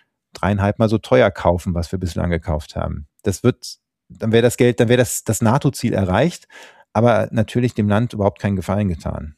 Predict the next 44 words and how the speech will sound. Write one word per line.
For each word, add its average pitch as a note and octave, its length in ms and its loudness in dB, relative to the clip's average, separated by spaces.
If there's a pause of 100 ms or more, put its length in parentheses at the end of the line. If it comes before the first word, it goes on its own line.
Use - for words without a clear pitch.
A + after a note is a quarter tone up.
ne? C3 160 -2
Weil G#2 180 -2
wir F#2+ 120 -2
wären G2+ 160 0
dann G2+ 160 -2
auch G#2 140 -4
nicht G#2+ 100 -2
verteidigungsfähiger G2+ 880 -2
als - 140 -10
vorher. D3 360 2 (440)
Von A2 120 2
daher, B2+ 300 2 (180)
eigentlich C3 500 2
aus G#2+ 100 0
meiner A#2 260 2
Sicht A2 220 -4
müsste A2 200 -6
man G#2 140 0
schon A#2+ 160 -4
noch B2 100 0
mal A#2 120 0
gucken, A2 400 -6 (200)
was - 140 -4
brauchen A2 380 2
wir B2+ 80 4
eigentlich A2+ 260 0
für - 80 -2
die G2 80 0
Verteidigungsfähigkeit? D3 1200 0
Wie - 240 -10
kann - 160 -2
man A#2 120 4
das G#2+ 140 2
möglichst G#2 360 -4
günstig, B2+ 600 -2 (140)
aber F2 200 -2
günstig G#2+ 420 -2
so, G#2+ 120 -2
dass G2+ 160 4
es - 40 -10
auch G2+ 100 -4
noch G2+ 120 -2
funktioniert, G#2 540 -2
kaufen? D#3+ 480 0